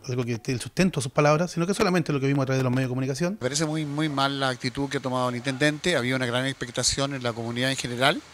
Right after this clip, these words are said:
Speaker 2: por despejar estos casos de corrupción y transparentar lo que pasaba con los aportes a esta fundación del senador Rossi llamada Casa Abierta, que es el origen, ¿no es cierto?, de la votación del CORE el día de ayer, eh, que fue aprobada por la mayoría de los cores, no hubo un solo voto a favor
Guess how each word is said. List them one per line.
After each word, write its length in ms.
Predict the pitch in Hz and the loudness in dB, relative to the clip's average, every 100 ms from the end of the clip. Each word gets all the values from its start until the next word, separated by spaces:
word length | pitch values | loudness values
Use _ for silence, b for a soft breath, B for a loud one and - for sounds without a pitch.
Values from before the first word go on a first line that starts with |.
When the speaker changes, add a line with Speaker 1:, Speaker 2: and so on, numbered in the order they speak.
| B B B - | B B B -2
Speaker 2:
por 100 | 143 | 0
despejar 380 | 139 - 151 196 | 0 2 4 4
estos 180 | - | 2
casos 240 | - 190 180 | 0 2 2
de 60 | |
corrupción 640 | - 175 160 143 - 156 269 B B B B - | 2 0 0 2 4 4 2 B B B B -2
y 220 | 165 175 | 0 2
transparentar 720 | 165 147 - 143 131 - 185 | 2 2 2 2 2 4 4
lo 100 | 208 | 4
que 80 | 175 | 0
pasaba 420 | 160 - 165 175 | 2 4 4 2
con 140 | 165 | 2
los 100 | 151 139 | 0 2
aportes 520 | 135 151 170 - 160 | 2 4 2 2 0
a 80 | 147 | 0
esta 160 | - | -2
fundación 580 | - 151 139 - 156 175 - B B B - | -4 -2 -2 0 0 0 -6 B B B 2
del 140 | 139 | 4
senador 340 | 151 143 151 147 | 6 8 8 8
Rossi 280 | 156 151 | 6 6
llamada 640 | 151 135 139 139 135 131 120 | 4 6 6 8 8 6 4
Casa 200 | 131 135 | 2 4
Abierta, 440 | 190 214 - 98 B B B | 8 6 6 -8 B B B
que 120 | - | 6
es 60 | 165 | 8
el 60 | 147 | 8
origen, 340 | 147 202 214 | 4 4 2
¿no 80 | 180 | 2
es 60 | 160 | 4
cierto?, 520 | 175 175 - 196 277 B B B | 4 2 2 0 0 B B B
de 120 | 143 | 6
la 80 | 151 | 8
votación 520 | 139 135 - 170 175 | 8 4 4 2 2
del 140 | 160 147 | -2 -2
CORE 320 | 160 175 175 | 2 2 2
el 120 | 160 | 0
día 260 | 156 165 160 | 0 2 4
de 240 | 156 147 | 4 2
ayer, 340 | 139 139 156 240 B B B B - | 2 2 2 0 B B B B -2
eh, 300 | 135 131 127 | 4 4 4
que 120 | 131 | 2
fue 300 | 131 156 175 | 0 4 6
aprobada 380 | 165 156 143 151 | 6 6 4 4
por 100 | 151 | 4
la 80 | 143 | 2
mayoría 460 | 131 123 123 214 233 | 0 0 2 2 2
de 100 | 151 | 2
los 160 | 127 | 0
cores, 320 | - 110 120 | -2 -2 0
no 100 | 135 | 0
hubo 100 | 135 | 0
un 100 | 156 | 0
solo 240 | 143 170 160 | 0 0 0
voto 180 | 151 147 | 2 2
a 60 | |
favor 500 | 123 113 107 233 160 | 2 0 6 8 8